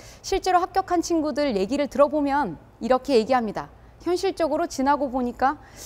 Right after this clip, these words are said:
일주일에 한 번 정도만 했지 그렇게 힘들지 않았다라고 말씀들을 많이 하시거든요. 그래서 여러분들께 선생님이 권하는 건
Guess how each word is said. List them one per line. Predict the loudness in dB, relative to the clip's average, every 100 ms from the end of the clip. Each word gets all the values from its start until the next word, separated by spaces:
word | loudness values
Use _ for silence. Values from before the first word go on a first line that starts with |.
| -6
일주일에 | -2 -2 -2 -2
한 | -2 0
번 | 0 2
정도만 | 0 0 0 -2
했지 | -6 -6 -8 -6
그렇게 | -6 -4 -4
힘들지 | -2 0 0 0 -2
않았다라고 | -2 -6 -6 -10 -2 0 2
말씀들을 | 0 -2 -8 -10 -6 -6 -4
많이 | -4 -4
하시거든요. | -6 -6 -6 -6 -10 -14 -20 -20
그래서 | -4 0
여러분들께 | 4 4 4 0 0 2 2 2 -4
선생님이 | -6 -4 -4 -4
권하는 | -4 -4 -2 -2 -4 -2
건 | -2 -2